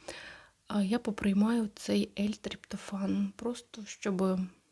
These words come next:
порівняти ефекти і, ну, знов таки підтримувати своє здоров'я. І остання добавка в цій посилці — це ось така, ось такий комплекс, е,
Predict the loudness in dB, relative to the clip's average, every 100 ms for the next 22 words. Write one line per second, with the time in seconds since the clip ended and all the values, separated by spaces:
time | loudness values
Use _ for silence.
0 | -12 -4 0 2 4 2 2 0 4 2
1 | 2 8 8 8 -4 -14 -12 -12 -14 -8
2 | 2 10 12 12 12 12 8 8 8 8
3 | 2 2 -16 -6 -2 -2 -4 -10 -20 -20
4 | _ _ _ _ -20 _ -14 -6 -2 2
5 | 4 2 0 -2 0 2 2 2 2 -2
6 | -8 _ _ -20 -18 -18 -16 -12 -12 -12
7 | -16 _ 8 8 8 6 8 8 6 6
8 | 12 12 10 4 6 6 4 0 -8 -4
9 | -4 -4 -2 4 8 8 6 0 0 -2
10 | 4 6 6 4 -2 -18 -20 -20 _ _
11 | _ -10 -10 _ -10 -6 -6 -4 0 2
12 | 2 -2 -10 _ -18 -16 -16 -16 -16 -8
13 | -4 2 0 4 6 8 6 4 -2 -4
14 | -6 -4 -2 0 0